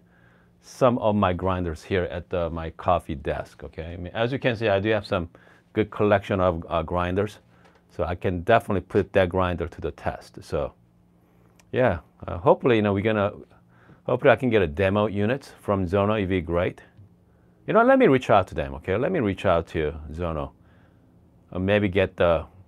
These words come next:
yeah, I, I know they have a demo version, okay? M-, maybe I can get one.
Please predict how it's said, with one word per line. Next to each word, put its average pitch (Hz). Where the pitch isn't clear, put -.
yeah, 85
I, 120
I 156
know 185
they 139
have 135
a 104
demo 120
version, 95
okay? 76
M-, 98
maybe 95
I 87
can 82
get 62
one. -